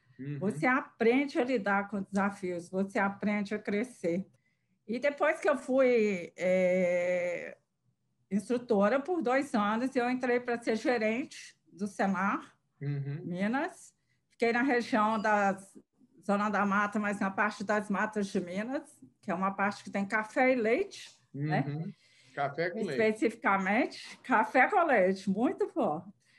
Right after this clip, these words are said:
Speaker 2: E há dois anos eu vim ser superintendente a convite do doutor Roberto Simões.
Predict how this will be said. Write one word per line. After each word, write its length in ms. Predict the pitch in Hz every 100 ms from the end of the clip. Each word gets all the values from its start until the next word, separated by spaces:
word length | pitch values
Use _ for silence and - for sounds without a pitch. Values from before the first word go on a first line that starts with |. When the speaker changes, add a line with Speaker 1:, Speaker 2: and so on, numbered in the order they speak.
| - 269 269 -
Speaker 2:
E 160 | 330
há 140 | 381 370
dois 360 | 330 403 359
anos 280 | 277 285 285
eu 160 | 320 302
vim 160 | 349
ser 260 | - 277 277
superintendente 1000 | 381 - 247 269 269 247 202 214 254 302
a 40 |
convite 640 | - 233 208 233 226 - -
do 60 | 196
doutor 280 | 226 214 202
Roberto 400 | 202 202 226 -
Simões. 600 | 208 160 156 180 240